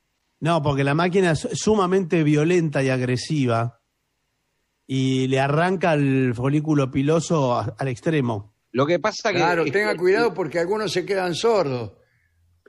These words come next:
Speaker 1: Y
Speaker 3: Porque
Speaker 1: bueno, sí, por eso le
Speaker 3: el
Speaker 1: digo eso.
Speaker 3: pelo está conectado con el tímpano
Speaker 2: Pero claro, el pelo viene
Speaker 3: y
Speaker 2: de
Speaker 3: empezás a
Speaker 2: adentro.
Speaker 3: tirar, tirar, tirar y cuando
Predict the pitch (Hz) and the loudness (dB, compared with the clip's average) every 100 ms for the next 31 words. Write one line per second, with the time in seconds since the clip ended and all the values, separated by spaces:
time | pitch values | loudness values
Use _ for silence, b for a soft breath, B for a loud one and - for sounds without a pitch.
0 | _ - 151 151 165 131 110 127 127 147 | _ -2 0 2 2 0 -2 -4 -2 -2
1 | 156 156 131 131 214 220 208 - 202 202 | 2 2 0 0 0 2 0 0 -2 0
2 | 190 185 180 214 190 180 175 170 - 220 | 0 0 2 2 2 0 0 -2 -2 0
3 | 190 139 151 147 156 170 131 165 165 208 | 0 0 -2 0 0 -2 0 0 2 2
4 | 254 247 175 165 269 226 202 160 175 175 | 2 2 0 0 0 2 2 2 2 2
5 | 175 247 220 156 208 127 220 262 262 240 | 2 2 0 0 0 0 0 0 0 -2
6 | 233 285 240 262 302 269 233 190 190 185 | 0 0 0 0 0 0 -2 0 0 0
7 | 151 | -6